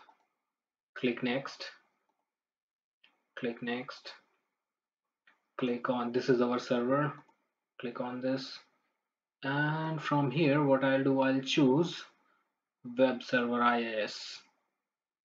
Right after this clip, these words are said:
and click on add features, click on next,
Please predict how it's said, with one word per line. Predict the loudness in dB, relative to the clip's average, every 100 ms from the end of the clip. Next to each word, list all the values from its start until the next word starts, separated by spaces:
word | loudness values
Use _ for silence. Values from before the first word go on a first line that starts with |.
| _ _ _ _ _ _
and | -6 -2 -2 -2 -2 -6 -10 _ -4
click | -4 -2
on | -2 2
add | 2 0
features, | -2 -2 0 0 -2 -6 -6
click | -6 -2
on | -2 -2
next, | -2 -2 -6 -14